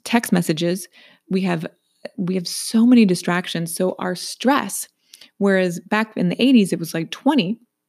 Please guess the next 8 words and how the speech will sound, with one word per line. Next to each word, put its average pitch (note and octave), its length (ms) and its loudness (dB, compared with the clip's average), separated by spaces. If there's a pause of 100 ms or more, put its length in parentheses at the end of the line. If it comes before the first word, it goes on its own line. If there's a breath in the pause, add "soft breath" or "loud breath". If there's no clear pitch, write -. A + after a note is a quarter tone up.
(440)
right? G3 160 -12
Twenty F#3+ 380 -4
responses E3+ 580 -6
happening. F3 480 -6 (460 loud breath)
Now A#3 580 4
just - 220 -6
think E3 180 -2
about D#3+ 400 -2